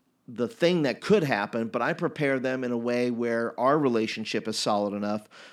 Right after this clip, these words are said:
to where we can then talk about, you know, those things that we need to talk about that need to change, whether that's from a, a character standpoint of view or,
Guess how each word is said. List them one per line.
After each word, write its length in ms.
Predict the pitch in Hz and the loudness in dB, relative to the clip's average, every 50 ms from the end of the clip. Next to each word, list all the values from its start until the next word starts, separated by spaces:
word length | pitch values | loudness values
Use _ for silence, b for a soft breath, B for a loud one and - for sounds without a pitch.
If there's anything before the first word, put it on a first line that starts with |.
| B B B | B B B
to 100 | - 143 | -2 0
where 540 | 117 113 120 120 120 117 117 117 113 110 - - - | 2 4 4 6 6 6 4 4 2 0 -4 -14 -6
we 200 | 104 110 135 143 | 2 4 4 4
can 200 | 143 151 127 123 | 4 2 2 2
then 320 | 123 123 120 117 120 110 - _ - | 4 2 2 0 -2 -4 -10 _ -12
talk 400 | - - - 139 135 135 131 - | -10 -6 -2 0 0 0 0 -4
about, 560 | 131 98 107 104 98 95 95 - - - - - b b b b b b b b | -4 -2 -2 -4 -4 -4 -6 -8 -8 -12 -18 -18 b b b b b b b b
you 120 | 113 120 117 | -4 -2 -2
know, 220 | 113 107 107 104 | 0 0 -2 -2
those 320 | 101 113 127 127 127 123 | 0 2 2 2 2 0
things 240 | - - 127 120 120 | -2 -4 -2 -2 -2
that 80 | 120 120 | -4 -4
we 140 | 101 113 113 | -2 -2 -2
need 200 | 113 110 107 107 | -2 -2 -4 -6
to 60 | - | -4
talk 220 | 143 131 156 - | -2 -4 -2 -2
about 240 | 120 107 95 87 - | -4 -4 -4 -4 -6
that 180 | 101 104 82 - | -8 -8 -6 -4
need 160 | 117 113 101 | -4 -4 -4
to 80 | 101 | -6
change, 480 | 98 - - 117 110 107 95 90 - - B B B B B | -6 -4 -2 -2 -2 -2 -4 -8 -10 -12 B B B B B
whether 300 | - 117 113 110 113 110 | 0 0 2 2 2 2
that's 200 | 113 110 110 - | 0 0 0 -2
from 200 | - 120 110 104 | -4 -4 -4 -2
a, 160 | 101 98 - | -4 -4 -6
a 60 | - 107 | -8 -8
character 420 | - - 131 120 127 123 - 123 | -4 -2 0 0 0 -2 -4 -8
standpoint 480 | - - 131 117 117 113 - 127 113 113 | -6 -4 -2 -2 -2 -2 -2 -2 0 0
of 80 | 110 | 0
view 380 | 98 110 113 117 117 113 110 107 | 0 0 2 2 4 4 2 2
or, 320 | 92 98 101 101 95 - | 0 -4 -6 -6 -6 -8